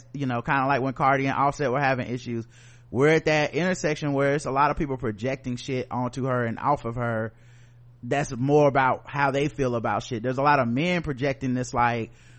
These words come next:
"I'm sick of the Me Too movement. It's out to get men."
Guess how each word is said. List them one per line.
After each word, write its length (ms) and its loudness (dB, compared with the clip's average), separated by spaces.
"I'm 240 8
sick 260 0
of 60 -2
the 60 0
Me 160 2
Too 300 0
movement. 500 0
It's 180 -2
out 260 2
to 40 -6
get 240 0
men." 480 0